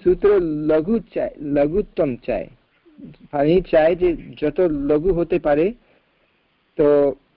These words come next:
উম, সেই জন্যে, আহ, সেই জন্যে উপদেশে আচরণার্থ ইত এর পরেই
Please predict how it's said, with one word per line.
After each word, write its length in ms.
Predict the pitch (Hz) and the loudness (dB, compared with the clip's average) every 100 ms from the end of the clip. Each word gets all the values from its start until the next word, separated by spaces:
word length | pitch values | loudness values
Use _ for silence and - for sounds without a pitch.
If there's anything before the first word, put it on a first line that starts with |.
| _ | _
উম, 340 | 143 147 110 147 | -12 -10 -10 -6
সেই 120 | 170 151 | -4 0
জন্যে, 460 | 165 160 165 165 - - | 0 0 -2 -2 -4 -4
আহ, 300 | 147 143 147 | 0 0 0
সেই 160 | 170 | -4
জন্যে 500 | 151 151 143 160 202 - _ _ _ | -2 -2 0 0 0 -6 _ _ _
উপদেশে 560 | 160 165 165 175 - 190 | -4 2 4 2 2 0
আচরণার্থ 640 | 175 170 170 160 160 160 | 0 -2 -2 0 -2 -2
ইত 300 | 147 170 180 - | 0 0 -2 -8
এর 460 | 156 160 170 170 - - _ _ _ _ _ _ _ _ - | -2 2 2 0 -10 -20 _ _ _ _ _ _ _ _ 2
পরেই 800 | 185 202 202 170 143 160 226 | 4 4 2 2 0 -4 -6